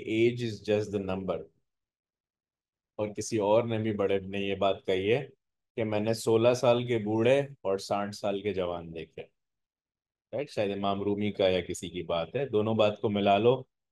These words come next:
जवाब मिल जाएगा। आप सिक्सटी साल के जवान हो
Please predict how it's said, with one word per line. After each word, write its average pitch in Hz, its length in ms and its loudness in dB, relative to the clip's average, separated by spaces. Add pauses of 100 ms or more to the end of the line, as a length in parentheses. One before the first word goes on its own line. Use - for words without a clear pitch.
जवाब 98 400 2
मिल 92 220 -6
जाएगा। 85 500 -4 (480)
आप 120 380 6 (160)
सिक्सटी 123 520 -8
साल 120 300 2
के 120 100 0
जवान 107 440 0
हो 143 260 -4